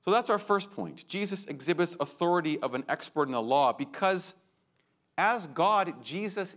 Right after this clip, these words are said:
is the author of the law, and he's also the subject and the fulfillment of it. Secondly, Jesus exhibits authority by showing his power to act,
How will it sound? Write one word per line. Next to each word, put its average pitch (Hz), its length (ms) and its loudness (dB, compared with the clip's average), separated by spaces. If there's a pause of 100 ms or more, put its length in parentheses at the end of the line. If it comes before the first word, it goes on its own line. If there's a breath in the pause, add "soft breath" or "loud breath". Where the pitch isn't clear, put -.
is 160 260 0
the 135 280 -6
author 123 500 -2 (160)
of 87 140 -12
the - 80 -16
law, 64 380 -14 (640)
and 101 100 -6
he's 107 140 -2
also 147 280 2
the 113 120 -6
subject - 680 -6 (260)
and 98 140 -12
the 92 40 -14
fulfillment 98 580 -14 (180)
of - 120 -20
it. - 180 -20 (1800)
Secondly, 190 520 2
Jesus 208 420 -2
exhibits 180 460 0
authority 175 500 0
by 151 180 2
showing 170 460 -2
his 143 160 -6
power 160 560 0
to - 260 -14
act, 113 460 -4